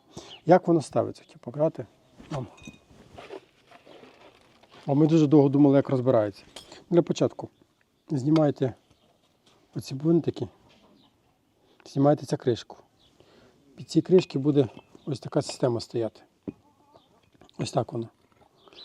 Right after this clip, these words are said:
Тут де болт. Той болт викручуєте і потім легенько витягуєте цей. Тут все на шліцах стоїть. Витягнув це, ми почали, ну, вибивати монтировку, тягнути не йде. Що ж таке? Там,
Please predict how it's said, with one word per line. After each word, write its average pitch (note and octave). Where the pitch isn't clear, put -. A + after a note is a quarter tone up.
Тут F3
де F3
болт. A#2
Той F3
болт C#3
викручуєте D3
і A3
потім G3
легенько E3+
витягуєте D3
цей. G#2+
Тут -
все E3
на D3
шліцах C3+
стоїть. -
Витягнув D#3+
це, D#3+
ми D#3
почали, C#3+
ну, F3
вибивати B2+
монтировку, E3+
тягнути C#3+
не D#3
йде. B2
Що -
ж D#3
таке? C3+
Там, G#3